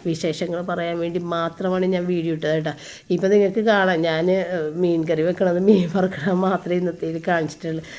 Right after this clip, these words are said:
പക്ഷേ ഇതൊക്കെയാണ് കാര്യങ്ങൾ. അപ്പോൾ നാളെ മറ്റന്നാളും എന്നെ പ്രതീക്ഷിക്കരുത്. കാരണം ഇനിയിപ്പോൾ റെസ്റ്റാണ്. അപ്പൊ ഇന്നത്തെ കൊണ്ട് ചൂടുവെള്ളമൊക്കെ കുടിച്ച്, ഏഹ്, മുഖത്ത് ചൂടുവെള്ളമൊക്കെ ഒഴിച്ചിട്ട് നമ്മളുടെ ഈ നെറ്റി ഭാഗത്ത് നിന്ന് രണ്ട്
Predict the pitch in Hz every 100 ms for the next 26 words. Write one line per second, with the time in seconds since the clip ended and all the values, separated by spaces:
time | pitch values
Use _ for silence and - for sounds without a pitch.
0 | - - 160 185 170 165 214 156 180 233
1 | 226 214 190 160 190 233 - 175 170 156
2 | 160 214 190 180 180 202 190 185 202 170
3 | 170 180 - 165 160 175 156 170 160 170
4 | 165 156 - - 170 156 208 - - -
5 | - - - 175 214 208 196 185 202 233
6 | 220 220 220 214 185 185 202 208 220 214
7 | 190 180 175 202 196 185 - 180 170 165
8 | 156 180 180 175 196 196 185 196 175 180
9 | 185 190 202 196 185 190 185 190 185 180
10 | 175 185 190 202 185 - 185 190 185 180
11 | - 175 190 196 175 170